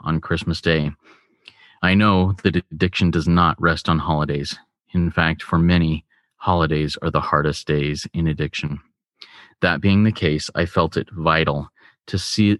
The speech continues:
to still release something for you and get a little bit of that daily bread that helps us make it through today, one day at a time. So let's get to it. Welcome to the rico twelve speaker meeting.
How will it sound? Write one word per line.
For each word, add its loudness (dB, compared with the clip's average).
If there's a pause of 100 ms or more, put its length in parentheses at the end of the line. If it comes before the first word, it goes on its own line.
to 2
still 0
release 2
something 0
for -2
you 2
and 0
get 0
a 2
little 2
bit 2 (180)
of 0
that 0
daily 4
bread -4
that -8
helps -2
us 0
make 2
it -2
through -2
today, 0 (480)
one 2
day 4
at 0
a 0
time. -4 (580)
So 0
let's 2
get 2
to 2
it. -6 (1400)
Welcome 2
to -2
the 2
rico 2
twelve 0
speaker -2
meeting. 0